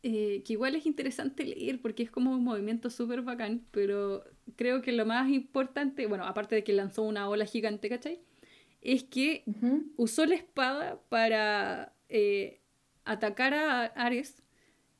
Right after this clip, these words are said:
Speaker 1: y le dio justo en el talón. Y yo así, poético. <laughs> Poético.
Speaker 2: Sí, sí.
Speaker 1: <laughs> Poético, gracias.
Speaker 2: Sí, sí, sí, toda esta parte es como muy tensa porque podéis sentir cómo se acumula la presión del agua
Speaker 1: Ujú.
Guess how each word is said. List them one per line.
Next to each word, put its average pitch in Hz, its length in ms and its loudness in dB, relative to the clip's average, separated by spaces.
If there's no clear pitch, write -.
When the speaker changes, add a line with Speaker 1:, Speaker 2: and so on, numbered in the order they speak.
Speaker 1:
y 220 80 -2
le 226 140 8
dio 269 140 4
justo 359 600 2
en 233 160 6
el 214 200 4
talón. 185 580 -8
Y 220 100 2
yo 208 80 4
así, - 260 -2
poético. 190 480 2
<laughs> - 880 -10
Poético. 285 400 4
Speaker 2:
Sí, 202 640 4
sí. 240 580 0
Speaker 1:
<laughs> - 40 -20
Poético, 240 680 0
gracias. 214 380 0
Speaker 2:
Sí, 202 200 -2
sí, 277 260 4
sí, 240 240 4
toda 254 200 12
esta 320 180 8
parte 330 280 8
es 349 40 -6
como 285 240 8
muy 262 220 6
tensa 311 280 4
porque 233 200 4
podéis 233 240 8
sentir 277 320 2
cómo 294 220 4
se 294 100 2
acumula 226 520 4
la 262 120 8
presión 277 400 2
del 269 160 2
agua 311 400 6
Speaker 1:
Ujú. 240 320 8